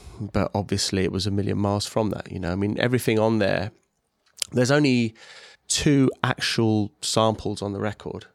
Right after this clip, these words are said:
which were syn-, which were replayed, I should add. Um, but everything else is all, is completely original and recorded from the bottom upwards.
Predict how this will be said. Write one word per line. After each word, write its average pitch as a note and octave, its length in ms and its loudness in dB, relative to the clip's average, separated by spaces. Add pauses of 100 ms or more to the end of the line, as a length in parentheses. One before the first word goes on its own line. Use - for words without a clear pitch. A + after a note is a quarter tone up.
(140)
which - 320 -12 (440)
were A2+ 80 -2
syn-, G2+ 360 -6
which - 200 -8
were A2+ 180 0
replayed, A2 520 0 (1300)
I G#2+ 40 -2
should - 200 -2
add. G#2+ 200 2 (300)
Um, A#2 440 2 (920)
but - 180 2
everything A#2 300 0
else A2 200 0
is G#2+ 120 -2
all, G#2+ 260 2 (600)
is - 160 -2
completely G2+ 400 0
original G#2+ 480 -2 (140)
and A2 200 0
recorded G#2 460 2
from G2+ 140 -2
the G2 80 2
bottom G2+ 240 2
upwards. - 520 -2